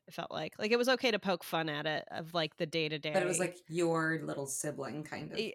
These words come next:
Speaker 2: thing.
Speaker 1: exactly, that Catholicism is my little brother.
Speaker 2: <laughs>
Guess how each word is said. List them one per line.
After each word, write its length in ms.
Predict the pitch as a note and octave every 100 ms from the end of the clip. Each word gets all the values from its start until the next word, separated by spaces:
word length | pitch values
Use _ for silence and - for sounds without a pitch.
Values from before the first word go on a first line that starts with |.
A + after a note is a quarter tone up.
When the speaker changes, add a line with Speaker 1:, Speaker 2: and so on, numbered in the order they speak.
| -
Speaker 2:
thing. 140 | -
Speaker 1:
exactly, 560 | A#3+ G#3 G3 F#3 D#3+ E3+ F#3
that 220 | D3+ - _
Catholicism 640 | - F3+ E3+ E3 D#3+ E3 D#3+
is 120 | D#3
my 80 | A3
little 180 | D#3+
brother. 340 | D#3+ D3 D3 - - _ -
Speaker 2:
<laughs> 460 | A3 B3+ A#3 -